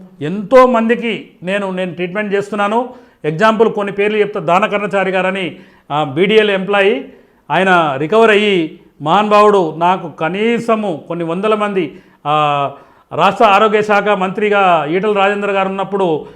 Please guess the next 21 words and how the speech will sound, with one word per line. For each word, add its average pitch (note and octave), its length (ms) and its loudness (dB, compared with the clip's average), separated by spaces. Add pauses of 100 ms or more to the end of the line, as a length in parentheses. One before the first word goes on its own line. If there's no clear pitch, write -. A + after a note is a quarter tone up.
(240)
ఆ, D3 380 -2
వీరంటన్ G#3+ 480 2
క్వారంటైన్ G#3 520 0
కాఫీ G3 320 0
అని G3 160 0
నేను F#3 360 -4 (420)
చాలా G3 200 4
మందికి F#3+ 720 0
మన D3+ 460 -6 (280)
క్వారంటైన్ G3+ 440 0
టైంలో G3 300 -2
కాఫీ F#3+ 360 -2
ఇవ్వడం F3 560 -2
జరిగింది. F3+ 460 -4
అలా E3 380 -4
దాన్ని G3 580 0 (360)
రాష్ట్ర D#3+ 520 0
ఆరోగ్య A3+ 420 4
శాఖ A3 240 0
మంత్రి F#3+ 300 -4
ఉన్నప్పుడే F3 540 -6